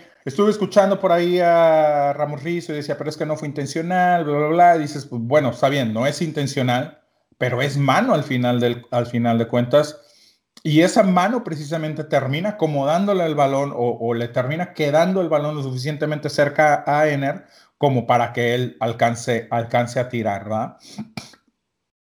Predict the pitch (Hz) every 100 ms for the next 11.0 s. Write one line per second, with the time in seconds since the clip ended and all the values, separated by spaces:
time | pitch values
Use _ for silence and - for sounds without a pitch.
0 | _ - - 165 196 202 208 175 165 165
1 | 180 202 202 175 170 160 135 147 147 139
2 | 135 120 120 117 120 117 113 113 120 117
3 | 107 101 98 95 92 95 85 104 92 -
4 | 90 90 - 117 - - - 92 - -
5 | 107 104 104 110 127 170 190 - _ _
6 | _ 101 101 104 - - 104 104 104 -
7 | 107 107 107 104 107 - 113 107 107 104
8 | 113 123 123 120 104 - _ 95 95 -
9 | 127 127 123 110 - - 98 95 98 90
10 | 101 95 123 127 113 110 123 127 120 107